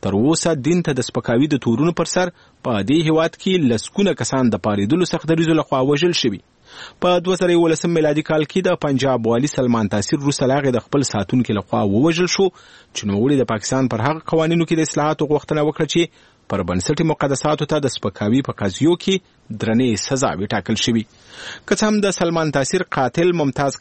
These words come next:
قادري تیر کال اعدام شو، خو د دې هیواد په مذهبي کړیو کې نوموړي ته د یو اتل په سترګه کتل کیږي. نواز شریف همدارنګه د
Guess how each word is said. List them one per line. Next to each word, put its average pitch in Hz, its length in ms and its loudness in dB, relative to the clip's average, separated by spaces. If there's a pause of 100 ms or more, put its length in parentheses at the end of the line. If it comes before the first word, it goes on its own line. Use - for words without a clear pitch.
قادري 131 280 0 (120)
تیر 143 200 0 (120)
کال 113 240 2
اعدام 123 460 0
شو، 196 120 -2
خو 208 140 2 (400)
د 98 120 -8
دې 104 140 -2
هیواد 127 280 0
په 131 100 -2
مذهبي 123 360 -2
کړیو 170 280 2
کې 190 140 -2
نوموړي 135 360 2
ته 165 80 0 (100)
د 151 40 0 (120)
یو 113 180 0 (140)
اتل 110 240 0 (120)
په 131 120 -2
سترګه 92 340 -2
کتل 104 300 -2
کیږي. 110 260 0 (560)
نواز 131 220 2
شریف 156 240 0
همدارنګه 156 460 0
د 143 40 0